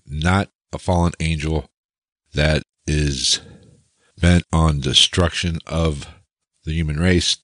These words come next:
bent on destruction of the earth, and bringing down heaven. That is not what the word Satan means. The word Satan is not necessarily used as a personal name in the Hebrew text.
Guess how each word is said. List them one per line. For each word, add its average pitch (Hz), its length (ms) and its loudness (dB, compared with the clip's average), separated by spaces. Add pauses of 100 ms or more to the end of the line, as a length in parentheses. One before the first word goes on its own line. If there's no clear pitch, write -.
(160)
bent 82 200 2
on 82 120 4
destruction 76 500 0
of 76 120 0
the 73 200 -2
earth, 92 300 2 (400)
and 76 320 -4
bringing 85 380 2
down 80 340 2
heaven. 67 400 -2 (720)
That 85 200 4
is 85 140 -4
not 92 300 0 (400)
what 82 500 -2 (480)
the 80 80 -8
word 78 320 -2
Satan 78 340 -2
means. 113 300 0 (420)
The 92 60 -4
word 107 240 2
Satan 120 540 0
is 87 180 0
not 104 500 0 (460)
necessarily 92 680 2
used 101 440 2
as 87 120 -2
a 85 40 2
personal 101 460 -2
name 104 320 2 (100)
in 92 200 0
the 95 80 0
Hebrew 98 260 2
text. - 520 -4